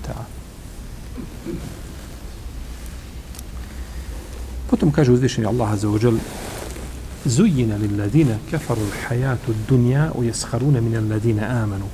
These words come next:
والذين اتقوا فوقهم يوم القيامة والله يرزق من يشاء بغير حساب." Uljepšan je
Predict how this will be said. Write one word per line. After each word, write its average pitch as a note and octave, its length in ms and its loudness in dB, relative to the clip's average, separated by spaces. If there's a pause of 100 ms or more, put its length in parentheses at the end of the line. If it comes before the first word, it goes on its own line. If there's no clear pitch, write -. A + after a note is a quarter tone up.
(100)
والذين A#2 420 4
اتقوا A#2+ 540 0
فوقهم A#2 520 2
يوم A#2 220 2
القيامة B2+ 600 2 (400)
والله A#2+ 360 2
يرزق A2+ 440 0
من A2 260 -2
يشاء C#3+ 380 0
بغير A2 260 -2 (100)
حساب." - 440 -2 (3000)
Uljepšan G3+ 560 6
je B2+ 220 4